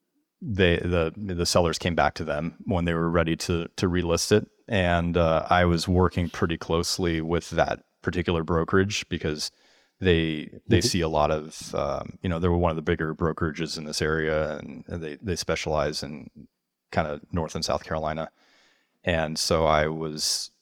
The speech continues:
Speaker 1: I was, had a, basically a buyer's representative over there at that brokerage that was, uh, he, he was, I was, I guess, on their short list at that point, where anything that came up, they would call me right away and, and, uh,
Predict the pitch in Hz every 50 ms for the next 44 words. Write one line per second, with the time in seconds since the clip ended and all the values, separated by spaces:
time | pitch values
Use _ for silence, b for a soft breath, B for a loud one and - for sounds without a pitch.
0 | - 90 87 82 80 - - - - _ _ _ _ _ - 98 101 90 87 80
1 | 80 76 76 - _ - - _ _ _ _ _ - - - _ 156 143 - -
2 | 107 98 - - 101 82 80 78 - 80 78 82 85 82 78 82 - - - 90
3 | 85 - - 82 - 82 78 82 80 82 80 80 85 80 78 78 80 80 80 80
4 | - - 82 78 - _ - 82 78 80 - - 82 80 78 78 - - - -
5 | - 330 294 - 98 90 80 - - 87 82 76 76 78 - - - 85 76 71
6 | 69 - - - - - _ - - - 95 80 80 76 - - - - _ _
7 | _ _ _ _ _ _ _ _ _ _ _ _ - 87 85 82 87 82 78 85
8 | - - 85 78 78 - - 87 78 - 76 76 73 - - 85 - 78 71 -
9 | - - 82 76 76 80 80 78 80 82 82 - - 78 76 78 76 - 82 80
10 | 78 78 78 - - 78 71 69 - - - 78 71 78 78 78 78 - - -
11 | - 85 76 73 73 78 78 73 78 76 71 73 73 73 - - 85 80 73 71
12 | 73 - _ _ _ _ _ _ _ _ _ _ _ _ _ - 76 - - -
13 | - -